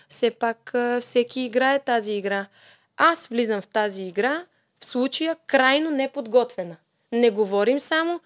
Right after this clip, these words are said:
физически неподготвена и няма да се оправдаваме, че аз, нали, нямам време, че съм домакиня и така нататък. Тези хора, а, особено в този четвърти сезон, са работили физически върху себе си, още преди да са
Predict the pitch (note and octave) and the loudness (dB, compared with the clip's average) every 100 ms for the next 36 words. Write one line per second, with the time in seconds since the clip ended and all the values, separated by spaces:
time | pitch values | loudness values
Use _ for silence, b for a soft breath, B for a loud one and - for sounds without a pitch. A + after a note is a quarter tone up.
0 | b - D#4+ B3 C#4+ - B3 - B3 A#3 | b 0 2 2 0 -2 -6 -2 0 0
1 | A3+ F#3+ A3+ B3 - G#3+ B3 D4+ B3 A#3 | -2 2 4 4 0 -2 -2 -2 0 0
2 | B3 C#4 D4 E4 D4 D4 B3 C#4+ D4 C#4 | 0 -2 -2 -6 -4 -4 -2 -2 0 -2
3 | C4 C4+ C4 C4 B3 A#3+ C4 A#3+ B3+ A#3+ | -2 -2 -2 -2 -4 -4 -2 -2 -2 -4
4 | G3+ F3 F#3+ C#4+ E4+ D#4+ A#3+ - A3 G3 | -6 -4 -4 -2 -6 -10 -10 -8 -6 -4
5 | G#3+ G3+ D#4+ E4 C#4 - - A3 G#3 G3 | -6 -6 -4 -2 -4 -6 -6 -6 -4 -8
6 | F#3+ - F3 B B B B B _ G3+ | -8 -12 -14 B B B B B _ -2
7 | F#3+ B3 D4 D4+ C#4+ B3+ D4+ b b b | -2 -2 2 2 2 -2 -6 b b b
8 | b - G3+ G3+ G3 - G3 - C4+ B3+ | b -4 -2 0 -2 -4 -4 2 4 4
9 | A3 A3+ G#3+ - - G#3 G3+ - F3+ E3+ | 0 -2 -2 -4 -4 -6 -4 -8 -6 -2
10 | F3+ A#3+ C4+ - A3 G#3 F3+ A3 B3 D#4 | -2 -2 -6 -2 0 0 2 2 2 -2
11 | C4 G#3+ G#3+ F3 A#3 - A#3+ - A3+ G3 | -4 -4 -6 -4 -4 -4 -6 -8 -8 -4
12 | F#3+ - C#4 - A#3 G3 F3+ - A#3 D#4+ | -6 -4 -6 0 -2 0 -6 -6 -6 -8
13 | _ _ _ _ - C4+ E4 - D4 C4 | _ _ _ _ 2 4 4 -2 -2 0
14 | B3 C#4 D#4 - C#4 | 2 2 0 0 -2